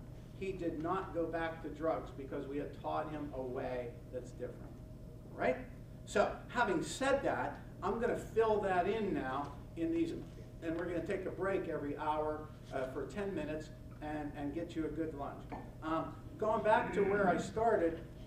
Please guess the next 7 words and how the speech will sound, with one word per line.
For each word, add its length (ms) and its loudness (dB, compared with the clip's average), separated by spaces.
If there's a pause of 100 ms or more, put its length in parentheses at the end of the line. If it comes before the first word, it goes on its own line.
um, 400 0
our 320 2
group 360 2
is 160 0
a 60 2
nonprofit 840 2
corporation. 800 -2